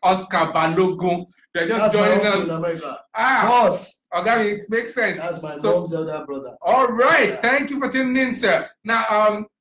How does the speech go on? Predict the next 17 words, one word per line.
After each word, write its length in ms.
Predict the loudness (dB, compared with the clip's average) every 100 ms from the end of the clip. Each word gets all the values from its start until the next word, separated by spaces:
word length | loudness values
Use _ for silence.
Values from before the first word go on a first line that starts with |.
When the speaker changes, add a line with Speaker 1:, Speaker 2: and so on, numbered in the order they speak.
| _
Speaker 1:
there's 180 | -8 -4
quite 200 | -2 -2
a 80 | -2
lot 140 | -2
of 140 | -4
things 200 | -2 -4
going 320 | -2 -2 0 0
on. 240 | 0 -2
Quite 200 | -4 -2
a 20 |
lot 100 | -2
of 60 | -4
things 180 | -6 -2
I 220 | -2 0
wanted 240 | -2 -2
to 60 | -4
say. 380 | -4 -2 -2